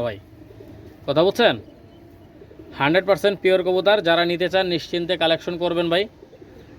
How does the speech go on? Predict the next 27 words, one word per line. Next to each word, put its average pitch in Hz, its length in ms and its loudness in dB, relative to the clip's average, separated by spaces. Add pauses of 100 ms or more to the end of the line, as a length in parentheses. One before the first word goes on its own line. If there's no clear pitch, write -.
(140)
একদম 160 300 2
পঁয়ত্রিশশো 160 540 0
টাকা। 107 160 -8 (760)
ভাই, 156 140 4 (120)
কবুতর 175 300 2 (100)
পেয়ারগুলো 185 340 2 (120)
দেখেন 143 300 2
ভাই, 127 100 0 (120)
যে 180 80 2 (100)
কবুতরগুলো 196 500 2 (120)
দেখালাম 190 380 4
না, 208 80 2 (160)
এই 151 140 -2
যে 170 80 2 (100)
দাম 180 120 2 (140)
বললাম, 170 300 4 (240)
এই 156 140 -2
দামে 185 160 0 (100)
পাবেন 160 280 -2
না 147 120 0
ভাই, 123 100 -4 (120)
অন্য 175 120 -6 (140)
কোনো 220 220 0
জায়গায় 196 260 4
পাবেন 143 240 -2
না। 107 60 -14 (760)
যেটা 196 440 4